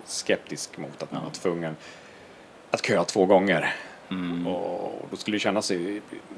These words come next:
Speaker 1: som att man skulle behöva köa hela dagen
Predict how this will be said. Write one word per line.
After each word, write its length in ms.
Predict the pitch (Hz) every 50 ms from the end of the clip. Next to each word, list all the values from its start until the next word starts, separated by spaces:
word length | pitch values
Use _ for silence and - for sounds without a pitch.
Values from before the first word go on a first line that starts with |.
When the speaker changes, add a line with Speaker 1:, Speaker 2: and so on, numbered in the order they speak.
| - - - - - - - - - - - - - - - - - - - - - - - -
Speaker 1:
som 160 | - - 110
att 60 | 101
man 80 | - 98
skulle 240 | - - 101 101 101
behöva 280 | 101 104 104 98 95
köa 300 | - 113 110 98 95 92
hela 280 | 90 - 104 98 87 85
dagen 340 | 113 120 107 92 82 80